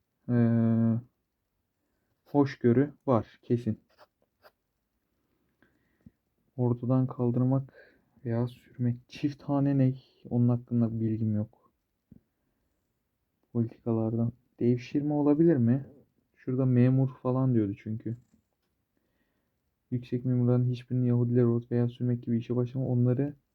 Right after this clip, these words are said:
namusu gibi kabul etmelerini istedi. Aynen ya, devşirme de var.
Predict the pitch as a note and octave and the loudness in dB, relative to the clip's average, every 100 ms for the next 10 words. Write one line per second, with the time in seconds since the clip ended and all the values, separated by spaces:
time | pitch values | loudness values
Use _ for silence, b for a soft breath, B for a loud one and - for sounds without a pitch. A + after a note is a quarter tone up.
0 | _ - B2 B2 B2 A#2+ - D3+ D3 C#3 | _ -2 0 2 0 -2 -2 -2 -2 -4
1 | B2 B2 - A#2+ A#2+ A#2 A#2+ A2+ A2+ A#2 | -6 -6 -4 0 2 2 0 -2 -2 -4
2 | - A2 A#2 _ _ _ _ _ _ _ | -8 -10 -10 _ _ _ _ _ _ _
3 | _ _ _ _ B2+ B2 A#2 G#2+ G#2+ A2+ | _ _ _ _ 0 2 2 0 -2 -2
4 | A2+ - A#2 A2+ A2 A#2 - | -4 -4 -4 -2 -2 -6 -14